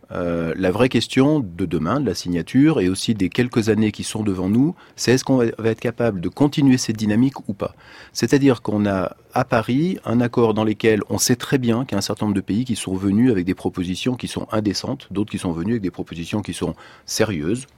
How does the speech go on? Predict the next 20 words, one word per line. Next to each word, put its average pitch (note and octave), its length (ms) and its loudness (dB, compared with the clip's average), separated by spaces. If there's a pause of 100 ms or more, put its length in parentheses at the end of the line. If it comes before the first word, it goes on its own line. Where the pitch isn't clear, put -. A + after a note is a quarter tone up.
(140)
très A#2 160 -8
sérieuses, F#2 440 -6
et, D2+ 320 -6
et E2+ 60 -8
même G2 160 0
des E2 100 -4
petits E2 260 -8
pays E2 180 -6
africains, G2+ 420 -6
et - 20 -16
cetera. E2 300 -14 (720)
Euh, D#2+ 560 -2 (240)
on B2+ 140 6
a C#3 60 8
décidé D3+ 400 2
de C3 100 6
faire C#3 320 2
accord A#2+ 360 -2
quand - 120 -8
même. D#2 220 -8